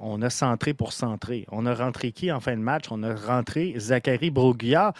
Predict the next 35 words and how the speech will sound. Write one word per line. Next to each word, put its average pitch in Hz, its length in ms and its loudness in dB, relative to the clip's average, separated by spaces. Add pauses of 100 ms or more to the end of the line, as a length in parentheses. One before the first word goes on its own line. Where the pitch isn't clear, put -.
(300)
Et, 143 300 4
euh, 123 160 4
pour 143 320 8
moi, 180 340 6
il 151 180 2
est 160 140 4
un 156 140 6
de 160 80 2
ceux 208 200 -2
qui 165 140 2
a 127 60 6
connu 151 380 6
le 147 120 4
meilleur 135 320 2
match 143 400 0
avec 123 360 0
Lassi - 300 -6
Lapalainen. 117 800 2 (420)
Et, 151 540 4
euh, 117 300 -2
sincèrement, 180 1080 4
le, 139 200 2
le 131 200 4
centre 190 380 4
sur - 220 0
Kamal 156 380 6
Miller, 139 400 4 (960)
pour 135 280 10
moi, 165 460 6
en 185 60 4
tout - 120 -6
cas 196 180 6
dans 156 160 10
ma 156 180 6
tête, 180 360 2